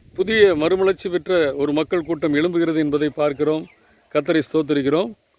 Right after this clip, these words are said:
லூக்கா பதினோராம் அதிகாரம் மூன்றாவது வசனத்தில் ஆண்டவர் கற்றுக் கொடுத்த அந்த ஜெபத்தின் அடுத்த பகுதி என்னன்னா, "அன்றன்றுள்ள ஆகாரத்தை எங்களுக்கு இன்று தாரும்" அப்படின்னு சொல்லும் பொழுது,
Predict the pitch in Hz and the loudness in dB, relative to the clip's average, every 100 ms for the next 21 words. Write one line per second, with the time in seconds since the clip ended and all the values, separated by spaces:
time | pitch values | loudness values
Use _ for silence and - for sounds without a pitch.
0 | _ _ - 190 202 196 156 170 196 190 | _ _ 0 2 4 2 2 2 2 4
1 | 180 160 160 156 160 156 113 127 _ _ | 2 2 2 2 2 0 -4 -10 _ _
2 | _ 147 202 202 180 160 156 160 147 170 | _ -2 2 4 4 2 0 -2 0 0
3 | 180 127 - _ - 156 185 185 160 165 | 0 -2 -8 _ -8 -4 0 0 0 -2
4 | 175 160 151 156 151 139 156 165 165 147 | -2 -4 -2 0 0 0 0 0 0 0
5 | 117 - _ - 147 196 208 165 175 160 | -2 -10 _ 0 0 2 0 2 2 2
6 | 151 160 165 139 135 165 _ _ - - | 2 2 0 0 -2 -8 _ _ -20 -20
7 | - _ - 147 208 220 233 226 233 196 | -20 _ -2 2 6 6 4 4 4 4
8 | 214 151 170 180 180 156 180 165 135 151 | 0 -2 2 2 2 2 0 0 0 0
9 | 156 143 143 143 135 139 139 139 127 147 | 0 0 0 0 2 2 2 -2 -4 -4
10 | - 143 139 147 214 160 165 | -2 -2 0 0 2 2 0